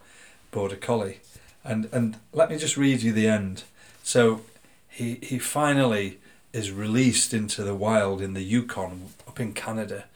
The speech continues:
where the gold rushes were, and he goes beyond human habitation. Um, and he breeds with a wolf and, and founds his own pack.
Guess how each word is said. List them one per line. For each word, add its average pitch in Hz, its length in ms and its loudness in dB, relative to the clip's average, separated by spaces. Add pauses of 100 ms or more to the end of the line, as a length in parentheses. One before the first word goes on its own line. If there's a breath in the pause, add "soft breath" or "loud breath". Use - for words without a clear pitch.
(340 loud breath)
where 104 120 -2
the 101 80 -6
gold 107 380 2
rushes 101 460 -6
were, 92 240 -8 (360 loud breath)
and 113 120 -8
he 104 40 -8
goes 107 220 0
beyond 110 460 2
human 104 320 0
habitation. 101 720 -4 (680 soft breath)
Um, 95 460 -8 (680 loud breath)
and 107 400 -2 (220)
he 107 580 -2
breeds 110 600 2
with 104 100 -2
a 98 80 -2
wolf 104 560 -4 (140)
and, 98 420 -10
and 98 260 -10
founds 104 400 -4
his 95 140 -8
own 95 220 -2
pack. - 420 -12